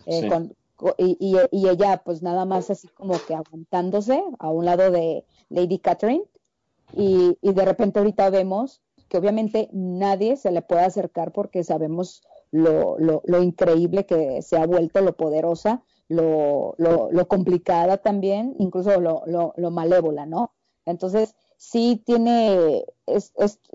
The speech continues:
Speaker 1: creo que desde un principio, sobre todo con Daenerys, nos mostraron hacia, bueno, no hacia dónde iba a ir la serie, porque obviamente es una serie que da muchos plot twists,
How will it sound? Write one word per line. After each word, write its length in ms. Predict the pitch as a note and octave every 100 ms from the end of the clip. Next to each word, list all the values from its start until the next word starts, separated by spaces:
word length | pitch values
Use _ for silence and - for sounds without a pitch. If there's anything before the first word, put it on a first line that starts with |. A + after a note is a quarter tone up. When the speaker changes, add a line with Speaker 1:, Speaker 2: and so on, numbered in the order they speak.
| - - _ - -
Speaker 1:
creo 180 | G#3+ G#3
que 100 | B3+
desde 220 | B3 A3
un 100 | G#3+
principio, 760 | B3+ A#3+ - G#3+ G3 A3+ F4 _
sobre 240 | - F#3 F3+
todo 240 | G3 G#3+
con 220 | A3 G3+
Daenerys, 640 | F3 E3+ F3+ F3+ G#3+ F4 _ _ _ -
nos 180 | F3 F3
mostraron 600 | F3 - F#3 F3+ G3 A#3+
hacia, 340 | - F3 F#3 E3+
bueno, 800 | D#3+ - _ _ _ _ D4 D#4+
no 120 | F4+
hacia 220 | G4+ G#4+
dónde 200 | E4 D4
iba 100 | D4
a 40 | C#4+
ir 60 |
la 140 | C#4+ C#4+
serie, 340 | A#3+ G#3+ A#3
porque 300 | A#3+ G#3 -
obviamente 480 | B3+ C4 A3+ G#3+ A3+
es 80 | G#3+
una 180 | A3+ G#3+
serie 320 | G#3 A3 F3+ E3+
que 400 | - F3+ E3 D#3+ D#3+ D#3+
da 540 | F#3+ F#3 F#3+ F#3+ E3 D#3+
muchos 480 | F3 G3 F#3+ G3+
plot 300 | - G3 F#3
twists, 360 | - G3+ C4